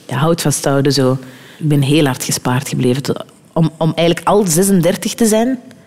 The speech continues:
zou ik al veel meer hebben moeten meegemaakt hebben, denk ik zo. Dus ik ben, dat heb ik dan ook zo wel wat, zo dat, dat,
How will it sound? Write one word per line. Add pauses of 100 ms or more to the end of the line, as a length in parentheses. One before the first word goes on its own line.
(340)
zou
ik
al
veel
meer
hebben
moeten
meegemaakt
hebben,
denk
ik
zo.
Dus
ik
ben, (260)
dat
heb
ik
dan
ook
zo
wel
wat,
zo
dat,
dat,